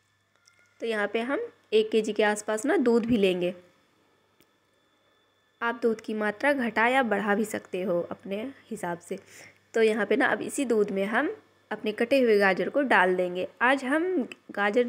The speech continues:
बिल्कुल भी नहीं घिसे हैं, बल्कि इसे रफली काट लिए हैं इस तरह से, क्योंकि इस, इस तरह से काटने से ना बहुत आसानी से गाजर का हलवा जल्दी बन जाता है और घिसने में तो हमारा काफ़ी टाइम चला जाता है।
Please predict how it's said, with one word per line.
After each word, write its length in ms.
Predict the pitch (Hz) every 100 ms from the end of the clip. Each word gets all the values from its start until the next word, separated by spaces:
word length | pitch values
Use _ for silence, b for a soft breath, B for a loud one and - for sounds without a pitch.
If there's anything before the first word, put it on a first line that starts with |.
| 226
बिल्कुल 380 | 208 208 254
भी 100 | 254
नहीं 200 | 277 285
घिसे 340 | 247 247 - 285
हैं, 200 | 415 453
बल्कि 240 | 240 208
इसे 180 | 208 269
रफली 340 | 233 214 277 302
काट 380 | - 170 180 220
लिए 260 | 175 165
हैं 180 | 175 170 - b b b
इस 200 | 220 226 -
तरह 220 | 180 170
से, 220 | 165 165 - b b b b -
क्योंकि 280 | 220 226 233
इस, 120 | -
इस 220 | - 233
तरह 160 | 233 240
से 100 | 247
काटने 360 | 247 202 196 220
से 120 | 214
ना 80 | 202
बहुत 220 | 254 233 -
आसानी 400 | 202 202 196 190
से 140 | 226
गाजर 340 | 214 185 175 180
का 160 | 180
हलवा 260 | 180 180 202
जल्दी 340 | 214 214 208 208
बन 160 | 196
जाता 320 | 180 170 170
है 180 | 165 170 -
और 140 | 202 185
घिसने 340 | 165 170 190
में 120 | 196
तो 100 | 196
हमारा 300 | 202 196 202
काफ़ी 260 | 202 208 254
टाइम 240 | 226 214
चला 200 | 214 202
जाता 280 | 190 185 185
है। 200 | 180 185